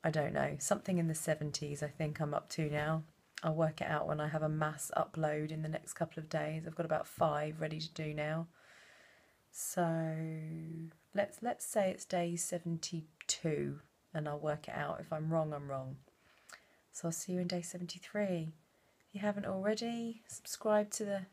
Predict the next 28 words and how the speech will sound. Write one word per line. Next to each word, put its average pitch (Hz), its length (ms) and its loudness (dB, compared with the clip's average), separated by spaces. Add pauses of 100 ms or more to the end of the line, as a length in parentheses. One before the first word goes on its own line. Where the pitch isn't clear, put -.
to - 140 -14
the - 80 -4
channel 220 480 2
down 196 220 2
here 196 140 2
somewhere 202 380 0
if 202 100 -8
you're 202 80 -12
watching 196 320 -6
this 196 200 -4
on 196 140 -4
YouTube, 202 640 -2 (920)
or 175 380 4
jump 190 320 0
over 185 120 0
to - 80 -20
the - 160 -8
Facebook 196 300 0
page, 196 480 -2
drop - 180 -4
me 190 100 -2
a 190 40 -2
message 196 400 -6
if 185 80 -10
you've - 80 -18
got - 140 -4
any 190 100 -6
questions. 202 1200 -2